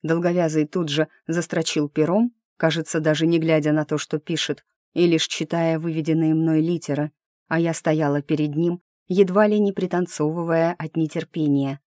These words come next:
И только каланча поставил последнюю точку, как я тут же подхватила свои листы с конспектами,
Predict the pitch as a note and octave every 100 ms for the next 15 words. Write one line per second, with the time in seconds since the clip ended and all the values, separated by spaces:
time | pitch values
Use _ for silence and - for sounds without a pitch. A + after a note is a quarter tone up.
0 | _ _ _ - F3+ F3+ E3 D3+ D#3+ D#3
1 | D#3+ - D3+ D3+ - D3 D3 C#3+ D3 -
2 | D3+ C#3 D3 D3 - A#3 - C4 C4 _
3 | _ - E3 E3 F#3+ C4+ - A3+ G#3 A3+
4 | D#3+ - D#3 D#3+ D#3 C#3+ - D3+ D3+ C#3+
5 | - D#3+ C#3+ - C#3 - F#3 G3 A3 G#3
6 | G#3